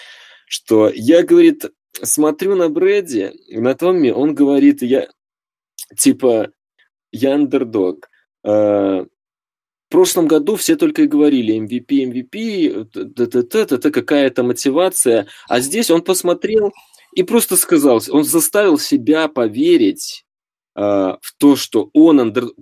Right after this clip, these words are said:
совершенно неважно, что об этом думаешь ты, уважаемый Галерус, или ты, уважаемый Лаким.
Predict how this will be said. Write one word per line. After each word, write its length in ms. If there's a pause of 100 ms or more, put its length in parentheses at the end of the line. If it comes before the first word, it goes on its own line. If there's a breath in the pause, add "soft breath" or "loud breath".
совершенно 580
неважно, 1000
что 280
об 120
этом 260
думаешь 480
ты, 140
уважаемый 600
Галерус, 600
или 140
ты, 140
уважаемый 720
Лаким. 560